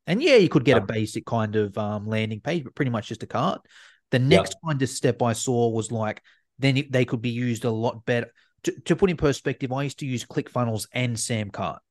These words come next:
Speaker 1: I would
Speaker 2: Yeah.
Speaker 1: use ClickFunnels for the, the sales page and opt-in page and whatnot, and then
Speaker 2: Yeah.
Speaker 1: Samcart for the checkout. Then kind of a couple years later, I'd see Samcart was able to kind of replace ClickFunnels in that side of things with the better, um, kind of sales pages.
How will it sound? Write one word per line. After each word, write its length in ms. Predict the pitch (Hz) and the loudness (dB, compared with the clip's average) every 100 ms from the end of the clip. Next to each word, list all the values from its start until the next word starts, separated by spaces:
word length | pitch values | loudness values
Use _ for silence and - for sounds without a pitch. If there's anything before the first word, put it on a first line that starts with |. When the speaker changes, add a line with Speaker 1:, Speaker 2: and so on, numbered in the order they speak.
| _ _ - | _ _ 0
Speaker 1:
I 60 | 117 | 4
would 140 | 117 | 6
Speaker 2:
Yeah. 80 | 120 | 6
Speaker 1:
use 120 | 113 - | 4 0
ClickFunnels 560 | 156 - 135 127 120 - | -4 0 0 2 0 -2
for 100 | 131 | 0
the, 460 | 117 117 113 110 - - | 2 4 2 0 -4 -6
the 200 | 117 110 | -4 -2
sales 460 | - 120 123 123 - | -4 -4 -2 -4 -6
page 300 | 117 117 107 | -6 -6 -4
and 100 | 117 | -6
opt-in 240 | 113 127 | -4 -4
page 260 | 127 127 123 | -2 -2 0
and 80 | |
whatnot, 380 | 127 117 160 - _ _ _ | -2 0 -2 -2 _ _ _
and 160 | 110 113 | -2 2
then 140 | 120 95 | 2 4
Speaker 2:
Yeah. 240 | 98 117 | 4 2
Speaker 1:
Samcart 340 | 113 120 110 | -2 -2 -2
for 100 | - | -4
the 80 | 113 | -6
checkout. 480 | - 123 - 220 - _ _ _ - | -4 -2 0 0 -2 _ _ _ 2
Then 180 | 139 123 | 2 4
kind 180 | 143 123 | 2 2
of 80 | |
a 20 | - | 0
couple 280 | 143 135 | -2 0
years 200 | 120 113 | 0 0
later, 320 | 120 123 117 117 | 0 2 2 0
I'd 160 | 110 | -2
see 160 | - 120 | -4 -8
Samcart 600 | - 120 117 - 120 113 - _ _ | -6 -4 -4 -2 -2 -2 -6 _ _
was 260 | 117 127 123 | 0 2 4
able 280 | 123 113 110 | 2 0 -4
to 100 | - | -6
kind 200 | 117 110 | -6 -4
of 60 | |
replace 340 | 107 - 110 - | -4 -4 -6 -4
ClickFunnels 640 | 139 - 160 311 269 - | -6 -2 -4 -4 -10 -10
in 140 | 117 113 | -4 -4
that 180 | - | -2
side 220 | - 113 110 | -2 -2 -2
of 80 | |
things 280 | - 117 107 | -4 -4 -4
with 120 | 107 | -2
the 60 | 107 | -2
better, 420 | 104 110 110 107 101 - - _ | 2 2 2 0 -4 -14 -20 _
um, 580 | 110 110 107 104 104 101 - | -2 0 0 -2 -4 -6 -2
kind 140 | 110 | -2
of 60 | - | 0
sales 400 | 127 120 127 - | 0 2 0 -2
pages. 480 | 131 147 226 - | -6 -4 -6 -8